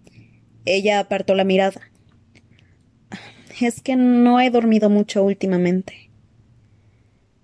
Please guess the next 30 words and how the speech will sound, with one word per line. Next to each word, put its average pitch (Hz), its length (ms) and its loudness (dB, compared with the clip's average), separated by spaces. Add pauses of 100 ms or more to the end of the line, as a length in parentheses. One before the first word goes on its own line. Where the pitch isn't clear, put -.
Era 226 120 0
una 285 120 4
excusa 262 400 -4
patética. 214 640 -4 (260)
Nadie 180 340 0
estaba 190 320 0
durmiendo 185 420 0
mucho 185 380 -2
y 175 60 -2
no 180 140 2
lo 190 80 4
habían 202 240 0
hecho 202 180 -2
en 202 80 0
mucho 196 220 -4
tiempo. 190 440 -4 (440)
Sin 185 240 -4
importar 185 400 0
la 208 100 2
casa 214 260 -4
segura, 202 440 -2
siempre 196 320 -4
había 196 180 -2
unas 196 240 -4
cuantas 202 320 -4
personas 190 420 -4
despiertas 190 540 -4
a 180 60 -10
cualquier 175 440 -4
hora, 185 280 -6